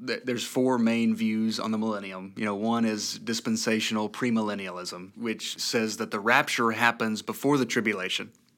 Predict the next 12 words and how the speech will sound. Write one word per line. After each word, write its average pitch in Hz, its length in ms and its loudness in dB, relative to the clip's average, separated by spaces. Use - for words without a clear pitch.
Then 113 140 6
Jesus 113 400 4
comes 110 260 2
back 104 320 -2
and 120 80 2
he 113 100 6
reigns 113 480 4
for 110 200 -4
a 101 40 -6
literal 117 540 6
thousand 104 480 0
years. 85 380 -8